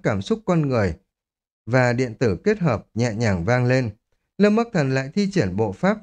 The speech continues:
dưới sự chấn động của Tử Điện Thần Kiếm, kiếm nhất, kiếm nhị, kiếm tam liên tiếp tuôn ra. U Hòe Nhất Thành thở ơ cười, cốt kiếm lấp lánh ánh lửa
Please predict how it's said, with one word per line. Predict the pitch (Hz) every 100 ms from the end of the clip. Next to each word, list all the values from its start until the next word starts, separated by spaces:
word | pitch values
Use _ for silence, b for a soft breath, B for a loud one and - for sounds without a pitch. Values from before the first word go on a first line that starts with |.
| _
dưới | 147 190
sự | 156 113
chấn | 123 190
động | 196 104
của | 104
Tử | 95 98
Điện | 90 113 -
Thần | 104
Kiếm, | 82 107 135 233 b b _
kiếm | 165 208
nhất, | 240 240
kiếm | 156 196
nhị, | 208 127 -
kiếm | 120 143
tam | 139 123
liên | 131 143 123
tiếp | 220 220
tuôn | - 131 113
ra. | 127 123 - _ _ _ _
U | 208 214
Hòe | 175 135
Nhất | 190 226
Thành | - 113 92
thở | 120 104 85
ơ | 131 127
cười, | 123 110 87 - _ _
cốt | - 214
kiếm | 143 135 175
lấp | 220 208
lánh | 113 147
ánh | 131 143 202
lửa | 151